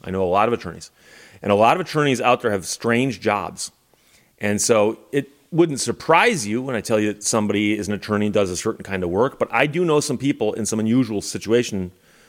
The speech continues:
Uh, I, I do know some people in some unusual employment situations. And I actually know an attorney for the F D I C.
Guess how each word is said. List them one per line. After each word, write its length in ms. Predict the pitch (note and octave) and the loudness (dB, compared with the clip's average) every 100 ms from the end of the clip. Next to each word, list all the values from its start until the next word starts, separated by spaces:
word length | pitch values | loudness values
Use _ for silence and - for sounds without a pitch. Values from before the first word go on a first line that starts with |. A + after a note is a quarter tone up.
| _ - | _ -8
Uh, 340 | F2+ E2+ F2 - | -2 -2 -2 -4
I, 140 | A2 A#2 | -4 -2
I 60 | |
do 100 | B2 | 2
know 80 | E3+ | 2
some 160 | D3+ B2 | 2 0
people 320 | C#3+ C#3+ A#2+ | 0 2 0
in 60 | A2 | 0
some 200 | A2 G2+ | 0 2
unusual 400 | A2+ C3 A2+ G#2+ | 2 2 2 -2
employment 540 | G2 - A#2+ B2 G2+ | -2 -2 0 0 -4
situations. 480 | F2+ F2+ E2+ G#2+ - _ - - - _ | -8 -8 -8 -10 -18 _ -20 -20 -20 _
And 100 | - | 0
I 40 | A#2 | 2
actually 240 | C3+ D3 | 2 2
know 120 | C#3 | 2
an 60 | D3 | 2
attorney 320 | C3+ D#3 C#3+ | 2 0 0
for 240 | A#2 A#2 G#2+ | 2 2 4
the 120 | A2+ | 0
F 140 | G2+ | -2
D 140 | - G#2 | -2 -2
I 100 | G2 | -2
C. 240 | C#2 - | -6 -12